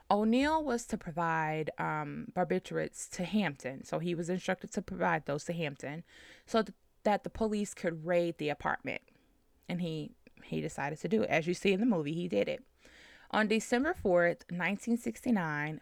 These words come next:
police raided the apartment that Fred Hampton was in. Mark Clark was immediately shot as he sat in a chair at the entry. Mark Clark was, like, the security. He was a lookout, and he sat at the door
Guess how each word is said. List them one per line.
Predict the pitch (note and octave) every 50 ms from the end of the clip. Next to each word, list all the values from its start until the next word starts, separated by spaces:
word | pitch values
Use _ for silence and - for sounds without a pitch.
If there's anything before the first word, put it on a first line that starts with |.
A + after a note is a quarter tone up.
| _ -
police | - G#3 G3 A3 D4+ - -
raided | A#3 A#3 A3+ A#3 A3 -
the | G3+
apartment | F#3+ - - F3+ D#3+ - F3 F3 - -
that | - - D#3 D3 -
Fred | F3+ F3 F3
Hampton | D#3+ D#3+ E3 D#3+ D#3 - D#3+ D3
was | D3+ D#3 C#3+
in. | - C#3 C#3 A2 F#2 - - - _ - - - - - _ _ _
Mark | - F#3 F#3+ G#3 A3+ B3 C4+ - - - _ -
Clark | - - - G3+ F3+ D#3+ D3+ D3+ D#3+ - - - _ -
was | F3 F#3+ F3+ -
immediately | - F3+ F3 F3+ F#3+ G#3 B3 D4 D4 - - B3 C4
shot | B3 - - - F#3+ E3 D#3 D#3 -
as | - E3 E3 - -
he | - F#3 F#3+
sat | F3+ - - - G3 A3 A3+
in | A#3 C4
a | C4+
chair | B3+ - - - E3 D#3 D3
at | - C#3+ D#3 -
the | - - -
entry. | E3 D#3 D3 - - - - - G#3 - _ _ - - - - - - - _
Mark | - G3 G#3+ B3+ -
Clark | - - A3+ G3+ G3 -
was, | - F3+ -
like, | - C#3+ - _ - - - -
the | - D#3+ E3
security. | F3 - - E3+ - - D#3 D3+ D#3 D3+ D3 C#3+
He | C3+ C#3 D#3 C#3+
was | D3+ - -
a | E3
lookout, | D#3 D3 D#3 - D3 B2 B2+ C3 - - _ -
and | - E3+ D#3+
he | D#3 E3 E3
sat | - - - F3 E3
at | D#3+ D3+ -
the | - D#3+
door | C#3+ C3+ - E3 D3+ C#3 - D2+ - - - E3